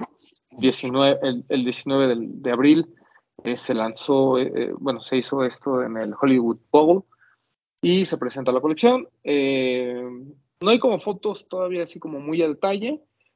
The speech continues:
A mí algo que me explicaban era que va a haber como tres, eh,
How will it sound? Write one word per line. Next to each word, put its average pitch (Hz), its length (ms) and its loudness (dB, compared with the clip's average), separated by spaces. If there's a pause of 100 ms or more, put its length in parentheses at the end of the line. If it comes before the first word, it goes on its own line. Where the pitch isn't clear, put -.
(100)
A 143 100 -2
mí 180 140 4
algo 233 200 2
que 214 100 -4
me 156 80 -6
explicaban 185 840 -2
era 165 280 0
que 156 160 -8
va 143 120 -2
a - 20 -2
haber 151 240 -2
como 127 400 -12
tres, - 800 -4 (240)
eh, 127 340 -10